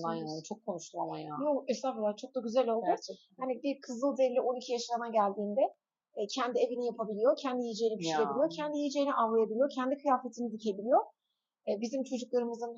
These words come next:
Speaker 1: herhangi bir Kızılderili'den
Speaker 2: <laughs>
Speaker 1: I Q olarak girde
Speaker 2: Hiçbir
Speaker 1: kadar
Speaker 2: fark yok bence.
Speaker 1: yanları yok.
Speaker 2: Hatta çok da iyiler.
Speaker 1: Üç, bir belgeselde izlemiştim. İngiltere'deki dört yaşındaki çocukların eline bir, çok basit düzeyde bir harita veriliyor.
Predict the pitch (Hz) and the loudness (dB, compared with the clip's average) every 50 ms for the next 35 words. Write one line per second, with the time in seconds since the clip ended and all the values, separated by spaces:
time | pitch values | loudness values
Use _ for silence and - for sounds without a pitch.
0 | 226 233 233 226 233 220 220 202 220 214 - _ - 220 208 226 226 220 233 220 | 0 0 0 0 -2 -6 -6 -6 -8 -8 -8 _ -8 -4 -4 -4 2 2 2 2
1 | 220 220 220 220 208 175 156 233 226 - - 233 247 240 240 226 - - - - | 2 4 2 2 2 4 0 0 0 0 0 0 2 4 6 6 6 4 6 2
2 | 311 - - - - - - - - 262 269 262 285 220 285 262 254 240 233 233 | 2 2 2 -4 -8 -8 -8 2 6 8 10 10 10 10 10 8 10 12 12 10
3 | 226 214 - 185 175 185 175 170 165 170 170 180 202 202 226 220 226 247 240 226 | 10 6 2 -2 2 4 4 4 4 0 2 2 0 2 2 2 8 8 8 8
4 | 220 214 220 226 359 403 403 320 233 - - - 196 202 202 - 190 - - 185 | 8 4 2 4 6 10 12 12 10 10 8 8 8 8 8 6 -4 -2 -2 -2
5 | 175 170 165 160 156 151 147 147 - - - - _ _ _ _ _ _ _ _ | 0 0 0 2 2 0 0 -2 -8 -14 -14 -14 _ _ _ _ _ _ _ _
6 | _ _ - - - - - - - - _ _ _ _ _ _ _ - 254 247 | _ _ -8 -6 -6 -8 -8 -10 -12 -16 _ _ _ _ _ _ _ -10 -8 -6
7 | 247 240 233 233 233 233 247 247 254 262 277 254 254 254 277 269 226 214 214 202 | -6 -4 2 4 6 6 6 4 2 2 2 2 4 4 2 2 2 0 -2 -2
8 | 202 - - 233 240 240 240 233 240 269 254 247 220 220 196 180 - _ _ _ | -4 -6 -6 -6 -4 -4 -6 -4 -2 0 0 2 2 0 -2 -2 -4 _ _ _
9 | _ _ _ - - 277 330 453 508 427 320 277 285 294 294 269 247 - - 240 | _ _ _ -6 -4 0 0 0 0 0 4 6 6 6 6 0 -2 -2 -4 -6
10 | 226 220 - - - 240 202 - - 262 302 349 359 285 269 285 302 285 311 302 | -8 -8 -8 -8 -8 -6 -8 -4 -2 -2 -2 0 0 0 0 0 0 0 -2 -4
11 | 285 _ - - 311 269 - - 285 269 - 302 277 - 247 247 254 233 226 233 | -4 _ -4 -4 -4 -2 2 0 0 2 0 -8 -8 -8 2 2 4 4 4 0
12 | 214 226 247 233 240 247 254 247 262 208 196 208 208 202 214 262 381 494 | -2 -2 -4 0 0 -2 0 0 -2 -2 -2 -2 -2 -2 -4 -4 -6 -6